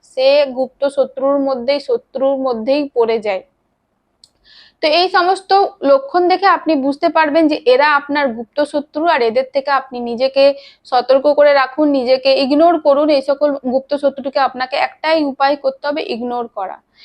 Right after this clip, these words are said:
ইগনোর করুন, ডিস্টেন্সে থাকুন, নিজের কাজে, নিজের কাজ করুন, ভালো থাকুন, হাসি খুশি থাকুন, পজিটিভ থাকুন, ভালোবাসুন নিজেকে আর সবাইকে। যারা আপনার ভা-, মানে, ভালোবাসার যোগ্য তাদেরকে ভালোবাসুন, আর এইসব গুপ্ত শত্রুকে একদম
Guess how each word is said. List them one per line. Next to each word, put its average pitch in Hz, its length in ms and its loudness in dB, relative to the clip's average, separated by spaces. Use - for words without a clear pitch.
ইগনোর 311 400 4
করুন, 349 360 2
ডিস্টেন্সে 302 560 0
থাকুন, 302 420 -4
নিজের 254 340 0
কাজে, 247 300 -2
নিজের 240 320 -2
কাজ 240 300 -2
করুন, 294 380 0
ভালো 233 260 -6
থাকুন, 262 360 -10
হাসি 233 260 -20
খুশি 254 260 -12
থাকুন, 262 340 -8
পজিটিভ 240 460 -2
থাকুন, 262 320 -6
ভালোবাসুন 339 540 2
নিজেকে 311 460 2
আর 349 120 2
সবাইকে। 254 580 0
যারা 294 320 2
আপনার 302 520 2
ভা-, 294 220 0
মানে, 262 200 -2
ভালোবাসার 277 580 2
যোগ্য 254 260 0
তাদেরকে 233 400 -4
ভালোবাসুন, 285 680 -2
আর 233 100 -2
এইসব 233 300 -4
গুপ্ত 233 220 -12
শত্রুকে 247 420 -8
একদম 240 380 -6